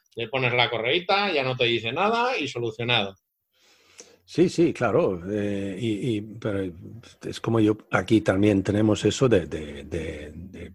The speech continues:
Speaker 2: cazadores y guardaforestales
Speaker 1: Mm.
Speaker 2: y todo lo demás, pero lo que pasa es que
Speaker 1: Claro.
Speaker 2: por lo menos aquí en Gua-, en, en la Comunidad Valenciana,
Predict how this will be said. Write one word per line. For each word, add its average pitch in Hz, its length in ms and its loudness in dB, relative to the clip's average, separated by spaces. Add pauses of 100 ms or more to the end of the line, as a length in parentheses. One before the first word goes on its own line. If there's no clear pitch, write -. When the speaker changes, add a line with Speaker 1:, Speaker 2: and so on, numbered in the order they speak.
Speaker 2:
cazadores 90 800 -2
y 85 280 -6 (180)
guardaforestales 87 960 -2
Speaker 1:
Mm. - 40 -4
Speaker 2:
y - 20 -8
todo - 160 -4
lo 104 160 0
demás, 101 280 -2
pero 101 220 2
lo 98 140 4
que - 80 -8
pasa 98 280 -2
es 101 40 2
que - 80 8
Speaker 1:
Claro. 110 120 8
Speaker 2:
por 104 40 8
lo 101 60 6
menos 117 300 6
aquí 120 200 6
en 120 140 8
Gua-, 98 280 4
en, 98 220 0
en 98 340 -2
la 92 120 -2
Comunidad 92 400 -2
Valenciana, 117 560 2